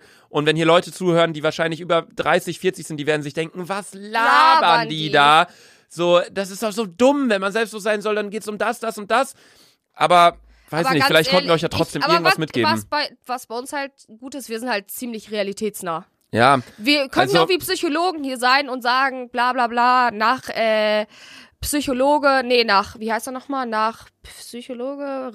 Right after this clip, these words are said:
Speaker 2: Freud oder so, kann man das
Speaker 1: Albert
Speaker 2: und
Speaker 1: Einstein.
Speaker 2: das, ja, kann man das und das analysieren, bla bla bla.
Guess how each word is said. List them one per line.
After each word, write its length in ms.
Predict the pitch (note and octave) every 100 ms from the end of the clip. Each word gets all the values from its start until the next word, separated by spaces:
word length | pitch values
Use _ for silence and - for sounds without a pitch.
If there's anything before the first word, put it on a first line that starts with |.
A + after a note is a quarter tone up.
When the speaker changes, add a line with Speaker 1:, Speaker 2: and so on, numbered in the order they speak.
| G#3
Speaker 2:
Freud 420 | - G3+ B3 B3+
oder 180 | A3+ G#3+
so, 140 | G#3+
kann 160 | G#3 A#3+
man 120 | G#3
das 120 | A3
Speaker 1:
Albert 80 | G#3+ G#2
Speaker 2:
und 40 | A2
Speaker 1:
Einstein. 280 | - G#2+ G#2
Speaker 2:
das, 240 | - -
ja, 280 | B3+ C#4 A3
kann 180 | A#3+ C#4+
man 140 | C#4+
das 200 | C#4+ D#4+
und 80 | C#4
das 200 | D4 D4
analysieren, 640 | G#3 G3+ G#3 G3+ G3+ A3
bla 140 | A3+ G3+
bla 140 | G3+
bla. 320 | G3 F#3+ G#3